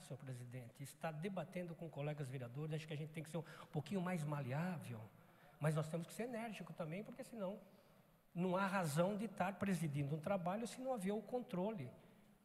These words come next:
da sessão em si. Nós temos que ter esse aspecto. Mas eu entendi perfeitamente quando o vereador Geraldo Celestino solicitou informação e dizendo que não é pertinente, não é pertinente sim. Porque tudo que envolve prestação de serviço, eu gostaria de ouvir, por exemplo, e não ouvi.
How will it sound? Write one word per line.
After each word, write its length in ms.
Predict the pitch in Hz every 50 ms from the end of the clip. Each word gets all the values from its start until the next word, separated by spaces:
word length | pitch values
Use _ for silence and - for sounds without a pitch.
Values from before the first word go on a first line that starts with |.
| - -
da 100 | 139 143
sessão 480 | 139 - 156 135 - - - 160 170 190
em 80 | 202
si. 180 | 185 - - 147
Nós 200 | 131 147 139 -
temos 240 | - 190 214 208 -
que 100 | - 226
ter 260 | - - 190 185 175
esse 160 | 180 175 -
aspecto. 380 | 190 - - 143 131 - - 160
Mas 160 | 196 202 202
eu 80 | 262
entendi 380 | 294 285 - 262 240 196 196 190
perfeitamente 840 | - 190 175 147 - 185 170 - 156 147 160 165 175 165 - 160
quando 240 | 151 - 160 160 151
o 40 | 151
vereador 400 | 139 151 147 143 131 131 151 147
Geraldo 340 | 131 127 127 127 151 147 135
Celestino 640 | 131 - 139 127 127 117 - - 170 175 170 139 - - - - - - -
solicitou 560 | - - - 147 156 151 - - 151 - 185 185
informação 600 | 185 185 180 170 156 151 139 - - 185 185 185
e 80 | 170 170
dizendo 480 | 156 180 165 151 160 185 180 165 160
que 120 | 185 - 180
não 320 | 180 190 214 196 170 160
é 180 | 175 190 185 139 - - - - - -
pertinente, 520 | - 160 156 139 - 151 147 190 220 214 254
não 160 | 226 202 202
é 60 | 190
pertinente 640 | 190 - 196 190 - 226 220 190 196 214 196 - 220
sim. 280 | - - 202 214 208 - - - - - - - - - - -
Porque 300 | - 160 151 - 190 165
tudo 400 | - - - 277 285 277 277 -
que 160 | - - 247
envolve 600 | 220 175 156 175 190 180 151 123 113 127 127 120 - - - - - - - - - _ - _ _ _ - -
prestação 540 | - 170 180 143 - 190 175 - - 208 208
de 80 | 180 -
serviço, 500 | - - 165 147 156 202 247 220 - 220
eu 60 | 208
gostaria 500 | 196 220 208 - - 208 190 202 208 196
de 140 | 170 170 190
ouvir, 400 | 208 185 160 151 170 214 214 185
por 220 | - 202 190 170
exemplo, 360 | 170 151 143 180 190 185 -
e 40 | 208
não 160 | 202 214 226
ouvi. 400 | 247 254 254 196 185 214 208 202